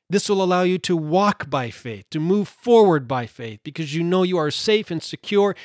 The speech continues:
in the arms of Jesus, as he has promised, 'cause nothing can take you out of his hand.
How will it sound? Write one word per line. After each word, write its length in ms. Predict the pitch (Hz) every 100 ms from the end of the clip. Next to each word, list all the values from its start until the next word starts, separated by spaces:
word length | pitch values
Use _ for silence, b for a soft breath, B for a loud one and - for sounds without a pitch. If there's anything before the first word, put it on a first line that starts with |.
| B B
in 80 |
the 120 | 180 -
arms 420 | 190 202 202 175
of 80 | 160
Jesus, 460 | 240 254 147 120
as 320 | - 202 202
he 120 | 202 180
has 220 | 196 -
promised, 500 | - 226 208 110 -
'cause 140 | 151
nothing 480 | 160 185 247 240 220
can 180 | 208 202
take 240 | 202 202
you 140 | 196 185
out 100 | 185
of 60 |
his 160 | 175 -
hand. 360 | 160 117 90